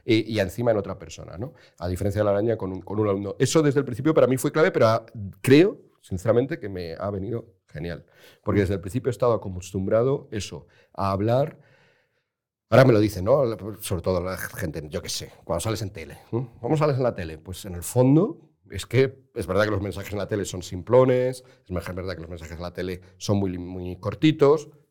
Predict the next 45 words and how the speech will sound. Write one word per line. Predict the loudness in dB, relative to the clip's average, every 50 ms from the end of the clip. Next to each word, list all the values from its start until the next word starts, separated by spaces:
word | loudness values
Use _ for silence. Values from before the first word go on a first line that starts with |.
| _ _ _ _
pero | -6 -6 -6
se | -6 -8 -10
parece | -10 -12 -14 -4 0 2
a | 2
esto, | 2 0 -4 -8 -8 -8
se | -8 -10
parece | -10 -8 -10 -4 -4 -4
a | -4
que | -4 -8
tienes | -8 -6 -6 -6 -4
que | -2 -4
empezar | -4 -4 -2 0 2 2
a | 2
dar | 2 0 0
clase | -2 -4 -2 -2 -4
en | -4
contextos, | -2 -4 -4 -4 -8 -10 -6 -4 -4 -4 -6 -10 _ _ _ _ _ _ _
por | -12 -12 -8
así | -6 -4
decirlo, | -4 -2 -2 0 0 0 -2 -2 -4 -10 _ _ _
pues | -16 -12 -10 -6
eso, | -6 -6 -6 -4 -2
limitados, | -2 0 0 2 6 8 8 8 8 8 6 2 0 -2 -4 -4 -8 -10 -10 0
breves, | 6 6 8 8 6 4 2 -2 -6 -6
cortitos. | -8 -8 -4 -2 -4 -4 -2 -2 -6 -6 -6 -10 -18 -20 -20 _ _ -2
O |
sea, | 2 4 4 4 4 0
eh, | -2 -4 -2 -2 -2 -4 -4 -6 -8 -10 -12 -16 -20 -20 _ _ _ _
me | 2 6 8 8
ha | 10 10 8 6 4 4
conectado | 2 0 -2 -4 -2 2 4 4 4 4
muy | 4 2 2
bien | 2 2 4 4 4
con | 4 4 2 0
el | 0
mundo | 0 0 2 2
de | 2
la | 2 0 -2
comunicación, | -4 -6 -6 -6 -6 -8 -10 -12 -8 -6 -6 -6 -6 -8 -12 -14 -14 -10
por | -10
así | -6 -4 -4
decirlo. | -4 -4 -4 -6
Incluso | -6 -4 -2 -4 -2 -2 -4
te | -2 0
diría | 0 0 0 2 2 2 2